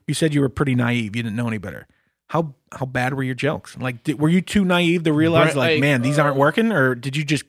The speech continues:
Speaker 1: did you kill it first and just get better? Or
Speaker 2: No, no, no. I would have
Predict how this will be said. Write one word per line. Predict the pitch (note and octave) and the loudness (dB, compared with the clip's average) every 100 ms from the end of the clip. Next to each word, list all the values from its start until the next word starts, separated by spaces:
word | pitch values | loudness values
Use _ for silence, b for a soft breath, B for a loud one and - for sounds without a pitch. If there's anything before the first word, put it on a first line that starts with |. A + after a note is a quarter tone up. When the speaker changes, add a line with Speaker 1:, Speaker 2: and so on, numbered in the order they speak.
| _ _ _ | _ _ _
Speaker 1:
did | C#3 C3+ C3+ | -6 -4 -4
you | B2 | -6
kill | - G3+ F#3+ | -2 2 2
it | F3 | 0
first | - F#3 F3+ F3 | 0 2 2 2
and | C#3+ B2+ | -2 -4
just | A#2 - | -6 -8
get | A#2 A2+ | -10 -4
better? | E3 F3+ F3+ D3 | -2 0 0 0
Or | C3 | 2
Speaker 2:
No, | F3+ | 4
no, | F#3 | 4
no. | D#3 C3 | 2 0
I | D#3+ | 0
would | G3+ G#3 | 2 2
have | E3+ D#3+ D#3+ D#3 C#3 - - | 0 0 0 0 -4 -14 -20